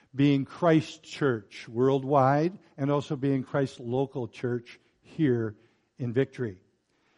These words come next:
There is a German sociologist, and his name is Ferdinand Tönnies. And I want to just read a comment or two that he made about community. He's a philosopher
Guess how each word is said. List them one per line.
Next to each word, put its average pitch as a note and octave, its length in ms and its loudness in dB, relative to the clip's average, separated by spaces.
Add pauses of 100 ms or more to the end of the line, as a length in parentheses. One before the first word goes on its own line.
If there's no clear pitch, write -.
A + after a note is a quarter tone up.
(420)
There F#3 140 10
is D#3+ 140 4
a E3+ 80 2
German G#3+ 380 0
sociologist, D#3+ 880 2
and D#3+ 80 -2
his C3 100 -2
name D#3+ 200 0
is B2+ 100 -4
Ferdinand E3 680 -2 (260)
Tönnies. B2 600 -4 (340)
And D#3 100 0
I E3+ 60 2
want F#3 140 2
to F3 60 2
just F#3+ 280 -6
read F3 460 0
a C#3+ 60 -6
comment D#3+ 500 0
or C3 80 -4
two D3 240 -2
that C3 160 4
he E3+ 260 0
made C#3+ 320 2
about C3 400 -2
community. B2+ 520 0 (460)
He's D#3 160 -2
a D#3 60 2
philosopher F#3+ 920 2